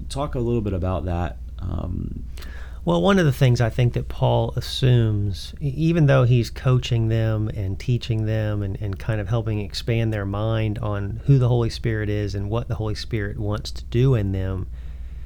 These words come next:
Speaker 2: Paul doesn't doubt that the Holy Spirit is in them already.
Speaker 1: Yeah.
Speaker 2: He bel-, he believes they are of people of faith. They're sons and daughters. And so that's why he's just really trying to get them to the point of living in their freedom.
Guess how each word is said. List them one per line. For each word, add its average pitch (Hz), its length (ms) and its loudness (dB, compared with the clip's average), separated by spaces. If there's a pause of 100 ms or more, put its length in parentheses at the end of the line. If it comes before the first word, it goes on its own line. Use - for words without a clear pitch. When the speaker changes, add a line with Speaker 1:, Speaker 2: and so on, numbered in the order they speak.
(240)
Speaker 2:
Paul 135 240 4
doesn't 135 480 2
doubt 120 300 2
that - 160 -2
the 104 80 -4
Holy 110 260 -2
Spirit 104 440 -4 (120)
is 104 320 -2 (180)
in 139 320 8
them 95 380 -2 (100)
already. 104 520 -2
Speaker 1:
Yeah. 90 300 2 (120)
Speaker 2:
He 143 140 2
bel-, 143 180 4
he 139 120 6
believes 156 500 2
they 117 180 4
are 110 280 0
of 101 140 -4
people 113 320 0
of 95 100 -4
faith. 98 360 -2
They're 104 160 -2
sons 107 340 0
and 101 100 0
daughters. 104 460 -2
And 95 160 -6
so 110 100 -2
that's 117 160 -4
why 110 80 0
he's 131 180 4
just - 220 -4
really 143 220 2
trying 113 220 -2
to 101 60 -2
get 107 240 -2
them 101 120 -2
to 101 80 -4
the 101 80 -6
point 107 240 -2
of 95 100 -4
living 110 320 -2
in 98 80 -2
their 95 120 -4
freedom. 95 420 -2